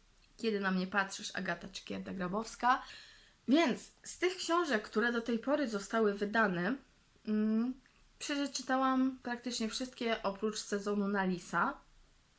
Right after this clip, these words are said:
którego jakoś tak do tej pory nawet nie kupiłam.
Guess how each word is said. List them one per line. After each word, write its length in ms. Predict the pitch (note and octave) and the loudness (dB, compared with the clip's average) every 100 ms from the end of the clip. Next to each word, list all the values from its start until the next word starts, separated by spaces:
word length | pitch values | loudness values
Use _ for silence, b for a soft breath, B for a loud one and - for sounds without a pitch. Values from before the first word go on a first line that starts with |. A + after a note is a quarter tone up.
| _ | _
którego 720 | - A#3 A#3+ A3+ A3+ A3+ A3+ - _ _ - | -8 -4 -2 2 6 6 4 -2 _ _ -8
jakoś 300 | A3+ A3 - | -6 -6 -4
tak 200 | A3 G#3 | -4 -4
do 80 | G#3 | -4
tej 160 | G#3 | -6
pory 300 | G#3 G#3+ G#3 | -2 -2 -2
nawet 500 | G3 F3+ F3+ F#3 - | -2 -2 -2 -4 -4
nie 160 | G#3 G#3 | -2 -2
kupiłam. 600 | G#3+ - F3 D#3+ G#3 | -4 -6 -4 -2 -4